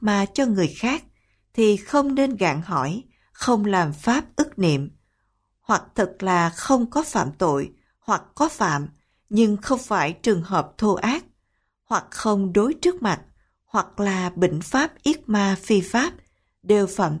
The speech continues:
tội ác tác, tác pháp không thành. Nếu những người nào đã được chúng tăng làm pháp yết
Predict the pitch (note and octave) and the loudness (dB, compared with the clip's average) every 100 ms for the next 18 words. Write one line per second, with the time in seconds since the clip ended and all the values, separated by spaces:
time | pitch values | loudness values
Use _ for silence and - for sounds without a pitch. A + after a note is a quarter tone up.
0 | - F3+ D3 C#3+ A#3 C4 - A#3+ C#4 - | -2 0 0 -2 -4 -4 -4 -4 -4 -10
1 | _ _ _ _ B3+ D4+ - B3+ D#4+ - | _ _ _ _ -2 -2 -4 -4 -4 -6
2 | - A#3 G3+ F#3 E3+ D3 - _ _ _ | -2 0 0 0 -2 -2 -6 _ _ _
3 | _ _ _ _ _ - G#3 A3 A3+ F4 | _ _ _ _ _ -2 4 4 4 0
4 | F4+ G#3+ D#3+ A#3+ A#3 G3 G3 F#3+ F#3 F3 | 0 2 0 0 0 0 0 0 0 -2
5 | - F3+ F3 C4+ G#3 D#3+ - G#3+ B3+ - | 0 2 2 2 0 0 0 -2 -2 -2
6 | A3+ G#3 G#3 F#3+ E3+ - A#3 D#4+ - D#4+ | -2 -2 -2 -2 -2 -2 -2 -2 -2 -2